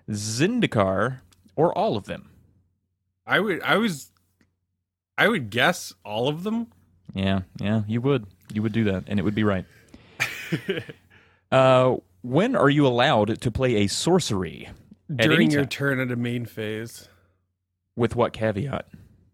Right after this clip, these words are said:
Speaker 2: With what caveat? You can play a sorcery. Um,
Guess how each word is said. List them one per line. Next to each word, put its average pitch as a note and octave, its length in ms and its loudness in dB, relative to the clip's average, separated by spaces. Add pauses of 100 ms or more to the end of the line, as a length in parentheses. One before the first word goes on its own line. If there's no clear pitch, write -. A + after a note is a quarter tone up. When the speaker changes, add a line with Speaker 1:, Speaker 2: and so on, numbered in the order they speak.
(2000)
Speaker 2:
With G#2+ 180 -14
what A#2 140 -12
caveat? G2 600 -10
You C3 240 -4
can D3 100 -2
play F3 180 -4
a C3 40 -2
sorcery. G#2 960 -8 (140)
Um, F#2+ 600 -8